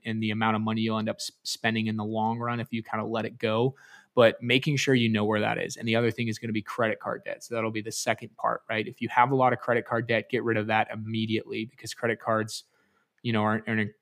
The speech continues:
incredibly nefarious. They're high, high interest rates, eighteen to twenty-four percent A P R. Um, but that's the, that's the next p-, piece too, is learn how to use a credit card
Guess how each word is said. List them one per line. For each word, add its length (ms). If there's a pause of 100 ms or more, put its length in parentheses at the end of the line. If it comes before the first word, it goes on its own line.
(120)
incredibly 540
nefarious. 680
They're 380 (640)
high, 640
high 400 (180)
interest 340
rates, 260
eighteen 340
to 60
twenty-four 460
percent 440
A 100
P 160
R. 320 (480)
Um, 400 (920)
but 100
that's 220
the, 240
that's 200
the 60
next 320
p-, 80 (160)
piece 260
too, 240
is 160
learn 220
how 260
to 80
use 300
a 60
credit 300
card 320